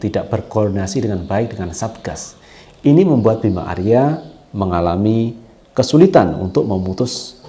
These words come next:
penularan corona di Kota Bogor. Berarti di sini, eh, ada satu pemahaman saya, ada kaitan Habib Rizik dengan orang yang terkena covid sembilan belas di Kota Bogor. Kalau kita melihat statement yang disampaikan oleh Bima Arya.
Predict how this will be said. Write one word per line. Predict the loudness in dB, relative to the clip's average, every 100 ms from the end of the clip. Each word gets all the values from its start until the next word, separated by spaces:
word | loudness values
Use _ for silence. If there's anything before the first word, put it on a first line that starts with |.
| -6
penularan | -4 0 0 0 -2
corona | -4 -4 -4 -8 -10
di | -12
Kota | -10 -8
Bogor. | -10 -12 -12 -16 -20 -20 -20 -20 _ -20 _ -10 2
Berarti | 4 6 4
di | 4
sini, | 4 4 2 0 -8 -8
eh, | 0 0 0 -2 -6 -6
ada | -6 0 0 2
satu | -2 -2 -4 -6 -18 -6 -4 -2 -2 -2 -4 -4
pemahaman | 0 2 2 2 0
saya, | -2 -4 -2 -6 -10 -20 -20 _ -20 -20 -20 _ _ -6
ada | 2 4
kaitan | 4 4 2 -2
Habib | -2 -2 -2
Rizik | -6 -10 -8
dengan | -8 -6 -6 -8
orang | -6 -6 -4
yang | -4 -6 -10 -10
terkena | -12 -8 -8 -8 -8
covid | -8 -8 -8
sembilan | -8 -6
belas | -6 -8 -10
di |
Kota | -12 -10 -10
Bogor. | -10 -10 -10 -2
Kalau | 2 2
kita | 2 0 0
melihat | -2 0 -2
statement | -2 -8 -6 -4 -4
yang | -4
disampaikan | -6 -10 -12 -10 -8 -8 -8
oleh | -8 -8 -8
Bima | -10 -10 -10
Arya. | -12 -12 -12